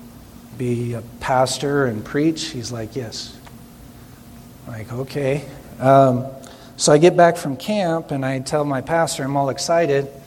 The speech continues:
I tell my pastor, "God's called me to preach. He's called me to be a pastor. What should I do?" And he grabs my Bible and he kinda flips through it like this.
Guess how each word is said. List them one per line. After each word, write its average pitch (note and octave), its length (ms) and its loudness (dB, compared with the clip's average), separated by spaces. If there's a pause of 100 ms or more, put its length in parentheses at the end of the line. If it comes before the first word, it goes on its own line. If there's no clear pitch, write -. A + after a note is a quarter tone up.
(440)
I C3 60 -12
tell D3+ 160 -2
my D3+ 100 0
pastor, E3 380 -2
"God's A3 320 -2
called A#3+ 260 -4
me A#3+ 140 -6
to A3+ 80 -8
preach. A#3+ 480 -8 (320)
He's A3 260 -4
called A#3 240 -4
me A#3 100 -2
to A3+ 60 -4
be A3 180 -4
a G#3+ 40 -4
pastor. A3 580 -6 (300)
What B3 220 4
should A#3 200 6
I A3 200 6
do?" G3+ 440 6 (260)
And E3 140 6
he C#3+ 60 4
grabs G3+ 480 6
my F#3 160 4
Bible D#3 580 4
and D3+ 100 6
he E3+ 100 0
kinda F#3 360 2
flips G3+ 420 0
through F#3+ 180 6
it E3+ 40 2
like E3 260 6
this. F3+ 460 4